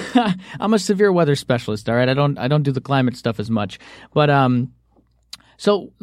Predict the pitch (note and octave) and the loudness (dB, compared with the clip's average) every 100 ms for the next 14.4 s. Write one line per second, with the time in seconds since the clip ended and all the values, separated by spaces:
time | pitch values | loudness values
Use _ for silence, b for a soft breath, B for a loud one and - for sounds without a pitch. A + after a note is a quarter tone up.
0 | - F3+ G3 A#3+ A#3+ G#3 F#3 F#3+ F#3 F3 | -16 -2 2 4 4 2 2 0 2 2
1 | D#3+ D#3+ D#3 D3+ D3 C#3+ C#3 C3 B2+ D3 | 2 0 0 -2 -2 -2 -2 -2 -2 -2
2 | D#3 C#3+ A#2+ C#3+ D3+ C#3 A#2+ A2+ - A2 | 0 -2 0 0 2 2 0 -4 -6 -6
3 | G#2+ - G#2 - D#3 E3 D3+ C#3 C3+ A#2 | -6 -6 -8 0 2 4 2 2 2 -2
4 | F#2 C#2+ _ b b b - B2+ B2 B2 | -6 -12 _ b b b -10 -4 -2 0
5 | B2 A#2 A2 G#2+ G#2+ G#2 - _ _ _ | 0 -2 -2 -4 -4 -6 -10 _ _ _
6 | E3 C3+ A#2+ D3 - D3 D#3+ D3+ C3 B2+ | -2 -2 0 -2 -4 -6 -4 -2 -2 -2
7 | A#2+ A2+ A2+ A#2 A#2 A#2 B2 B2 A#2+ A#2 | -2 -2 -4 -4 -4 -2 -2 -4 -6 -6
8 | A2+ G#2+ G2+ G2+ F#2+ - F2 D2+ B1 - | -6 -6 -6 -6 -8 -10 -8 -8 -12 -18
9 | _ _ _ - D3 D3+ E3 G#3+ G#3 G3 | _ _ _ 0 2 4 2 2 2 2
10 | F#3 D#3+ D3+ D3+ C3+ G2 F#2 A2 G#2+ A2+ | 2 2 4 4 2 -2 -2 -2 0 0
11 | A2 G#2 G2+ G2 F2 - G#2+ - A3+ - | 2 2 4 2 0 -4 -2 2 2 2
12 | C3+ A#2+ A2 G#2+ G#2+ G#2 b b _ _ | 4 6 6 4 2 0 b b _ _
13 | - - B2 B2 - G3 C#3 B2 A#2 A#2 | -20 -8 -4 0 2 2 0 0 0 2
14 | A2 G#2 G2+ | 4 2 0